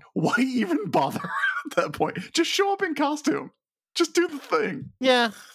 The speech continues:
Speaker 2: yeah. I mean, it would have ta-, he, last time we saw him, he was in costume. So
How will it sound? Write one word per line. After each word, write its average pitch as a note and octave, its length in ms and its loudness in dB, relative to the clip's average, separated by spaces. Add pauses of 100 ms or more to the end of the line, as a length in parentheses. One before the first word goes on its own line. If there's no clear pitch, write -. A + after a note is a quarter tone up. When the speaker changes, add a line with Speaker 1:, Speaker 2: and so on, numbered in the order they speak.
(140)
Speaker 2:
yeah. B3 280 4 (280)
I F3 80 4
mean, G#3 180 6 (100)
it G3 160 4
would F#3 140 6
have F3+ 100 4
ta-, D#3+ 380 2
he, D#3 120 0
last F3+ 240 6
time G3+ 140 6
we F3+ 100 6
saw F#3+ 220 6
him, F3 100 2
he D3 100 4
was C#3 140 4
in F3+ 120 6
costume. F2+ 460 -2 (300)
So D3 340 4